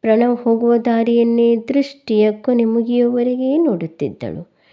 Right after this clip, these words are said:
ಹುಷಾರಾಗಿ ಕಾರು ಚಲಾಯಿಸಿಕೊಂಡು ಹೋಗಲು ತಿಳಿಸಿದಳು. "ಇನ್ನು ಹದಿನೈದು ದಿನದಲ್ಲಿ ಮದುವೆ ನಿಶ್ಚಿತಾರ್ಥ" ಎಂದು ನೆನಪಿಸಿಕೊಂಡಳು. ಅಂತೂ ಇಂತೂ ಪ್ರೀತಿಯ ಜೊತೆ ಪ್ರಣವ್ನ ಕಾರು ಕುಂದಾಪುರದ ಕಡೆ ತಿರುಗಿತು.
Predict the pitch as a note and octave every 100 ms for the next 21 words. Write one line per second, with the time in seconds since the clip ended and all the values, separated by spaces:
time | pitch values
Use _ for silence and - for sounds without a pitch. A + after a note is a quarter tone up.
0 | _ _ - F#3+ - F3 D#3 D#3+ D3+ E3
1 | D#3+ D#3+ D#3+ E3 D#3+ E3+ E3 E3 E3 E3+
2 | F3+ E3+ E3+ E3 D#3+ D3+ F3+ B3 D#4+ D#4
3 | D#4 C4+ B3+ B3 - _ _ _ _ _
4 | - E3 D#3 D3 D3 C#3+ D#3 D#3 G3+ A#3+
5 | G#3 E3+ D#3 D#3+ D#3+ D#3+ D#3 D3 E3+ F#3+
6 | G3+ G#3 - B3 B3+ A#3+ - F#3 - D#3+
7 | D3 C#3 C#3 C#3+ F#3+ - - B3 F#3+ D#3
8 | C#3 _ _ _ - - - - B3 B3
9 | G#3+ G3 F3 F3 - E3 D#3 D#3+ - G#3
10 | B3 G#3+ D#3+ C#3+ D#3 D#3 D3+ C#3+ - D#3+
11 | G#3 B3 E3 C#3+ - D3 C#3+ C#3 C#3 -
12 | C#3 C#3 E3 G3 F3 C#3+ C#3 - A#2+ G#2+
13 | C#3+ - G3 A#2 A#2+ - -